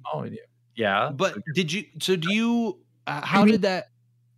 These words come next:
Speaker 2: do you have, <laughs> do you have a relationship with the one thirty-seven T-, this will spill into a couple of different questions, but, like,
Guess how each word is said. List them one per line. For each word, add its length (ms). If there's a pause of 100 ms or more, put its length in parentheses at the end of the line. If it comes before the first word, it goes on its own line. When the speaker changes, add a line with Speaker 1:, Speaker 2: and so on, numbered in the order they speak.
(760)
Speaker 2:
do 120
you 80
have, 200
<laughs> 640
do 80
you 60
have 140
a 160
relationship 880
with 140
the 80
one 220
thirty-seven 600
T-, 300
this 260
will 80
spill 280
into 240
a 40
couple 280
of 40
different 300
questions, 360
but, 140
like, 280